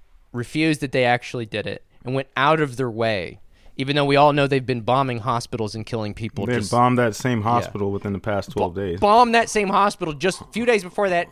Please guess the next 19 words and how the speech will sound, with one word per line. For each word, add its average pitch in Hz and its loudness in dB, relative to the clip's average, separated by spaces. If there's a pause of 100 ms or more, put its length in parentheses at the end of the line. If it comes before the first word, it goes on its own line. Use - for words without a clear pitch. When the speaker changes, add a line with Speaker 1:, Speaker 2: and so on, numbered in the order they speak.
Speaker 1:
and 233 2
Speaker 2:
Oh. 101 -4 (220)
Speaker 1:
told 202 0
them 180 0
to 180 -4
evacuate 127 -2
it. - -16 (760)
Speaker 2:
Hmm. - -14 (140)
Speaker 1:
The 170 -4
function 285 0
of 110 -6
that, 107 -6
what, 202 -2
what 220 0
they 330 -6
were 254 -2
trying 233 -4
to 175 -4
do, 127 -6